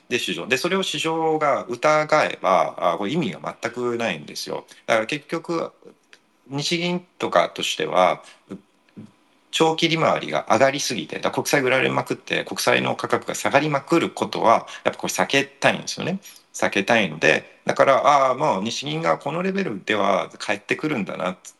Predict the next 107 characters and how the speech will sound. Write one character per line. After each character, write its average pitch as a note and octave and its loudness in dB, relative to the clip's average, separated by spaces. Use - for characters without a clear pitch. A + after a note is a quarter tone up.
て F2 -2
い B2 2
う B2+ -4
の F2 0
を F2+ 0
み A#2 0
ん F3+ 0
な G3 2
が - -2
信 D#3+ -2
じ A#2+ -4
て E2+ -4
い D#2+ -4
れ - -6
ば、 G#2 4
ま A2+ 0
あ、 - 0
そ C3 -2
れ C#3+ 4
以 D#3 0
上 E2+ -2
は D#2 2
売 E2+ -2
ら F#2+ 4
な G2 4
い E2 -2
じ D#2 -6
ゃ - -6
な - -8
い - -6
で D2 -8
す - -12
か。 - -2
で、 - -4
そ D3 -2
れ、 C#3+ 0
そ F3+ 0
う G#3+ 0
い A#3 0
う - 2
の D3 2
を - 0
や G2+ 4
る C#3 4
っ C#3+ -2
て - -8
時 - -8
は、 G#2+ 4
も G2+ -2
う - -12
こ - -2
れ C#3+ 0
死 - -2
守 D4 0
し - -4
な - -2
き - -6
ゃ D#2+ -4
い D#2 -8
け E2 -8
な D#2 -6
い - -6
ん C#2 -8
で C#2 -12
す - -8
よ F2+ -12
ね。 C#3+ -6
で D#3 4
も D3+ 2
も C3+ 2
う E2 -8
全 G#2+ 0
然 B2+ -2
死 - -4
守 - -4
ど C3+ -4
こ F2+ -4
ろ D#2 -4
か、 E2 2
も F2 -10
う - -12
ど A2+ -2
ん A2+ -2
ど E2 -6
ん E2 -8
ど F#2+ -2
ん F#2+ 0
ど D#2 -6
ん D2 -10
こ - -10
う - 0
折 G#2+ 2
れ - -12
て - -14
き - -16
て - -8
る C#2 -12
ん C#2 -18
で、 F2+ 0
折 D3 4
れ D#3 -4
て - -8
き - -8
て E2 -6
る D#2 -6
ん D#2 -6
で、 F#2+ 4